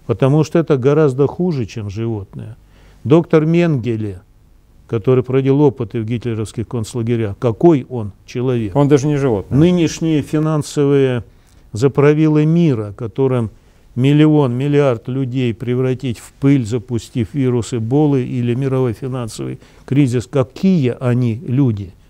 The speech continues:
Speaker 1: Это не люди, это контрлюди. И вот в этой полюсной шкале человек и общество может двигаться куда? Начав от того, что сорок тысяч лет назад он был животным. Вот сюда, к образу и подобию, к человеку.
Speaker 2: Либо к самоуничтожению.
Speaker 1: Либо туда.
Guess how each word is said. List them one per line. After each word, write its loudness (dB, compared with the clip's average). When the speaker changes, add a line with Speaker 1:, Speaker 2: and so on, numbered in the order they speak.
Speaker 1:
Это -2
не 4
люди, -2
это -10
контрлюди. -2
И 0
вот 4
в 0
этой 0
полюсной -2
шкале 0
человек 2
и 0
общество 0
может -4
двигаться 0
куда? -2
Начав -2
от -6
того, 0
что -8
сорок -4
тысяч -8
лет -8
назад -6
он -6
был -8
животным. -10
Вот 0
сюда, 0
к -8
образу 0
и 0
подобию, -2
к -20
человеку. -6
Speaker 2:
Либо 6
к 0
самоуничтожению. 0
Speaker 1:
Либо 2
туда. -2